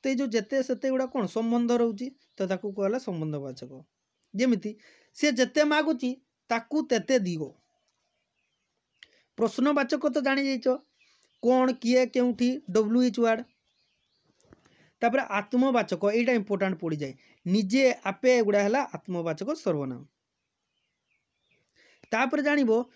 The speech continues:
ଯେ ବିଶେଷ୍ୟ ସର୍ବନାମରେ ବିଭକ୍ତି ଯୁକ୍ତ ହୁଏ। ଯେମିତି ହରି ବହି ନାହିଁ, ହରିର ବହି, ତାହା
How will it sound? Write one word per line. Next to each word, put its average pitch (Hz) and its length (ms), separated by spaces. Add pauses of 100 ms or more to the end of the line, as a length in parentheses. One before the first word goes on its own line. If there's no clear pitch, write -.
(380)
ଯେ 269 120
ବିଶେଷ୍ୟ 277 760
ସର୍ବନାମରେ 247 840 (340)
ବିଭକ୍ତି 202 520
ଯୁକ୍ତ 202 320
ହୁଏ। 147 380 (160)
ଯେମିତି 233 360 (200)
ହରି 214 220
ବହି 233 240
ନାହିଁ, 139 280
ହରିର 202 340
ବହି, 165 380 (300)
ତାହା 220 380